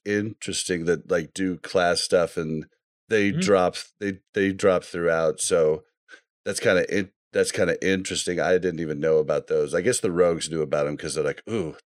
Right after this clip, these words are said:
Speaker 1: no one else can roll on that." <laughs> But okay, so the next thing is, uh, so, so the, the double tier token drops are now in. That's where two tokens for tier four.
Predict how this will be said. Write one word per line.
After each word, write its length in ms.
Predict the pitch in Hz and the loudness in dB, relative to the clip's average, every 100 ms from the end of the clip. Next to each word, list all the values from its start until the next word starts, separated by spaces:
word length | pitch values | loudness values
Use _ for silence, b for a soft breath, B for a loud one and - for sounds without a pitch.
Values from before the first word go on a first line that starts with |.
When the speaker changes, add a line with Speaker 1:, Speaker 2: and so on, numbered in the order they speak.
| 92 | -4
Speaker 1:
no 100 | 92 | -2
one 120 | 85 | 0
else 160 | 87 | -2
can 120 | - 80 | -4 -2
roll 300 | 82 87 80 | 2 2 2
on 140 | 76 | 0
that." 240 | 76 78 - _ _ | 0 -2 -6 _ _
<laughs> 340 | 147 - 160 - _ _ _ _ _ _ _ _ _ _ _ | -10 -6 -6 -8 _ _ _ _ _ _ _ _ _ _ _
But 120 | 95 | 0
okay, 260 | 95 92 98 | 0 2 0
so 400 | 92 135 120 104 | 4 6 6 6
the 100 | 95 | 4
next 320 | 139 143 - | 2 2 0
thing 420 | - 104 101 151 185 _ _ _ _ | 4 6 6 2 -8 _ _ _ _
is, 420 | 113 107 104 101 | 2 6 6 4
uh, 520 | - 101 87 78 67 80 _ _ _ _ _ _ _ _ _ | 4 4 4 2 0 -4 _ _ _ _ _ _ _ _ _
so, 400 | - 120 104 98 107 - _ | 2 6 6 4 0 -20 _
so 300 | - 117 101 98 | 0 4 4 0
the, 360 | - 104 101 101 - _ | -4 0 0 -2 -12 _
the 200 | 113 98 | -4 -2
double 360 | 85 123 135 156 | 4 6 6 2
tier 300 | - 131 123 | 2 2 2
token 440 | - 123 117 95 | 4 4 4 0
drops 580 | 78 85 76 69 - - - | 2 2 2 0 -4 -4 0
are 460 | 92 90 92 92 - _ | 4 6 8 6 2 _
now 320 | 98 98 95 82 | -2 2 4 4
in. 160 | 71 | 2
That's 240 | 73 80 - | 2 0 4
where 300 | 90 87 82 | 4 4 2
two 280 | - 123 | 0 -2
tokens 540 | - 120 104 107 95 87 | 2 2 4 2 0 -2
for 140 | 90 | -6
tier 300 | 80 - 98 | -8 -2 -2
four. 680 | 82 - 110 107 110 107 | -2 0 4 6 6 4